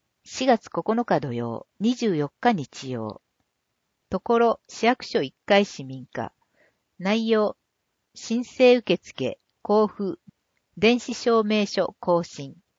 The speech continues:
持ち物など、詳しくは市民課へ。申請者本人が来てください。問い合わせ先、市民課。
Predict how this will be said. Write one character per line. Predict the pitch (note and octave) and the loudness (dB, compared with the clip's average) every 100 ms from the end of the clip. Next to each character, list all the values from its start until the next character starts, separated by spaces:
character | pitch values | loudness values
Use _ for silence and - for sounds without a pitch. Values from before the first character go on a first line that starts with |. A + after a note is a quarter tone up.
| _ _ _ _ _ - | _ _ _ _ _ -4
持 | F#3+ | -2
ち | - | -2
物 | C4 G#3+ E3 | -2 -2 -2
な | C#3 | -2
ど、 | B2 A#2+ - | -2 -6 -10
詳 | - G#3+ | 0 2
し | A#3+ - | 2 0
く | B3 | 0
は | F3+ | 0
市 | - | 0
民 | C#3+ D3+ D3+ | -12 -12 -10
課 | C3+ | -6
へ。 | B2+ A#2 _ _ _ _ _ | -6 -6 _ _ _ _ _
申 | - A#3 B3+ | -6 -4 -2
請 | C#4+ C4 | 2 2
者 | - E3+ | 2 0
本 | A#3 B3 | 0 -2
人 | G3+ D#3 | -2 -4
が | C3+ | -6
来 | - - | -6 -4
て | F3 | -2
く | C#3+ | -2
だ | C3+ | -4
さ | - B2+ | -4 -6
い。 | A#2 _ _ _ _ _ _ _ _ _ - | -6 _ _ _ _ _ _ _ _ _ -4
問 | G3+ A#3 | -2 2
い | A#3+ | 4
合 | A3 | 4
わ | |
せ | G#3+ G3+ | 2 0
先、 | F#3+ E3+ E3 D#3+ _ _ | -2 -4 -6 -14 _ _
市 | - F3 | -12 -8
民 | F3 G3 | -4 -4
課。 | F#3+ F3 E3+ | -4 0 0